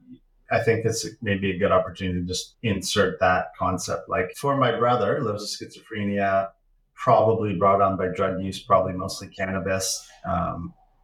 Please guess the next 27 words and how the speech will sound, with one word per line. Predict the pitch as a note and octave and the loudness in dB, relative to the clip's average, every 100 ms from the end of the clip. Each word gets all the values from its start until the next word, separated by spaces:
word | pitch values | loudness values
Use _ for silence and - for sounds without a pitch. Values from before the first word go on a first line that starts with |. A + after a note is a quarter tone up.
| - | 2
probably | F2 F2 F2+ | 2 4 6
a | |
miracle. | F2+ F2+ F#2 - G2 - - | 6 6 4 2 0 0 2
And | G#2 A2 G2 F#2 | 0 0 0 0
I | F#2 | 0
remember | F2+ F2 F2 | 0 0 -2
a | |
psychiatrist | - F#2+ - F2+ - - | -2 -2 2 2 0 -4
telling | - F2+ | -2 0
me | F2 | -2
it's | E2+ | -2
a | F2 | 0
miracle | F2 F2 E2+ - | 0 -2 -2 -2
I | F#2 | 0
didn't | F2+ F2+ - | 0 -2 -2
develop | F2+ E2+ - | -2 0 -2
schizophrenia | - F2 - - F#2+ F2 E2+ | -8 -10 -16 -6 2 2 2
as | - | 0
well, | F2 - - | 0 2 0
since | - F2+ F2 | -4 -6 -2
I | - | -2
have | E2+ | -2
sort | - - F2 | -4 -6 -6
of | |
the | E2 D#2+ | -8 -12
genetic | - F2 F2 E2+ - | -4 2 2 2 -4
predisposition. | F2+ E2+ E2+ - E2+ F2 - G#2+ A#2+ | -4 -4 -6 -8 -8 -4 -2 -4 -6